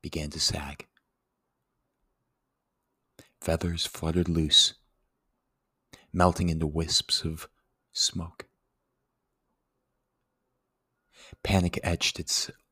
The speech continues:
itself fervently, clearly, deeply onto Daedalus's face as he watched helpless. "My boy,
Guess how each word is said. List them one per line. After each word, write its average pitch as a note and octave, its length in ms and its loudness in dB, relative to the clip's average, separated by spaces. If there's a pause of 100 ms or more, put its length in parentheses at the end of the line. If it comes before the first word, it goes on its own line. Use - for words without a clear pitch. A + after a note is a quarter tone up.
(460)
itself - 640 -6 (1600)
fervently, E2+ 800 -2 (420)
clearly, E2+ 640 2 (1300)
deeply D#2+ 640 0 (1000)
onto D#2+ 220 0
Daedalus's D2+ 580 -2
face - 320 -6
as - 140 0
he D2+ 140 0
watched C#2 380 -4
helpless. - 520 -2
"My C#2+ 140 -4 (180)
boy, D3 440 8